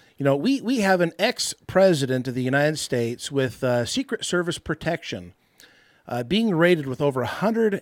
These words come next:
F B I agents in his home. So if they can do it to him, they can do it to anyone. And they do it for the sake, and they do it in the name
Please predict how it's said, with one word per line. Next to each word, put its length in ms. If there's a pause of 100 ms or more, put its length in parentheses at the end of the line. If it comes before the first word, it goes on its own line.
F 260
B 200
I 280
agents 540
in 240
his 460 (160)
home. 580
So 160
if 160
they 160
can 200
do 180
it 100
to 140
him, 340 (380)
they 180
can 160
do 140
it 80
to 100
anyone. 680
And 200
they 160
do 360
it 300 (260)
for 120
the 140
sake, 580
and 100
they 140
do 180
it 180 (300)
in 140
the 100
name 500